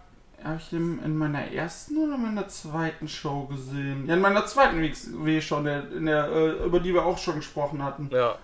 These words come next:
Speaker 1: Genau, in der ersten nicht. Äh, das ist auch krass, dass der, äh, was dem da passiert ist.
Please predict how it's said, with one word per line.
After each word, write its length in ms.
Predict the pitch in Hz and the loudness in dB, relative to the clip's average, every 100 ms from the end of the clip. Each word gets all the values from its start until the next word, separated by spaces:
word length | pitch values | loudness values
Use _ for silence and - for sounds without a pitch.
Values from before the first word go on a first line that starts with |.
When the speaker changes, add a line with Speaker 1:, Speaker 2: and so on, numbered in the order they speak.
| - | -4
Speaker 1:
Genau, 560 | 147 147 135 131 139 - | 2 4 6 4 0 -2
in 60 | 143 | -2
der 100 | 143 | 2
ersten 340 | 147 - 160 | 0 0 -2
nicht. 280 | 151 139 - - - - - | 0 -2 -6 -16 -18 -20 0
Äh, 300 | 165 165 160 131 - - - - - - | 8 10 10 8 -4 -20 -20 -20 -18 -10
das 160 | - - | -8 -6
ist 60 | |
auch 160 | - - | -6 -6
krass, 340 | - 165 - | -2 -2 -2
dass 340 | - 156 - - | -4 -4 -6 -2
der, 360 | 156 151 - 147 147 143 | 2 2 2 0 2 0
äh, 60 | 139 - - - - - - - - | -2 -8 -14 -12 -14 -18 -18 -18 -14
was 300 | - 151 - | -4 -4 -2
dem 240 | 147 156 147 | 2 4 4
da 120 | 143 | 4
passiert 540 | - 156 - 151 147 | 2 -2 2 4 4
ist. 400 | - 147 139 - | 4 2 0 -6